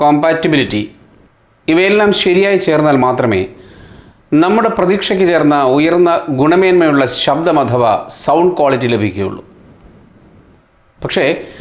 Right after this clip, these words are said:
നമ്മിൽ പലരും സൗണ്ട് ബാർ വാങ്ങുമ്പോൾ പല തെറ്റുകളും ചെയ്യാറുണ്ട്. അങ്ങനെ സാധാരണ നാം ചെയ്യുന്ന അഞ്ച് സൗണ്ട് ബാർ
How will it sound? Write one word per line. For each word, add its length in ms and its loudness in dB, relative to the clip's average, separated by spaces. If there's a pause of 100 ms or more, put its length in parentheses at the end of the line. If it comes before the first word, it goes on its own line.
(200)
നമ്മിൽ 180 0 (200)
പലരും 420 2 (760)
സൗണ്ട് 320 2
ബാർ 120 2 (100)
വാങ്ങുമ്പോൾ 440 0 (1300)
പല 120 2 (120)
തെറ്റുകളും 440 0
ചെയ്യാറുണ്ട്. 440 -2 (840)
അങ്ങനെ 280 2
സാധാരണ 400 2 (120)
നാം 120 2 (100)
ചെയ്യുന്ന 300 2 (320)
അഞ്ച് 260 0 (140)
സൗണ്ട് 420 2
ബാർ 140 2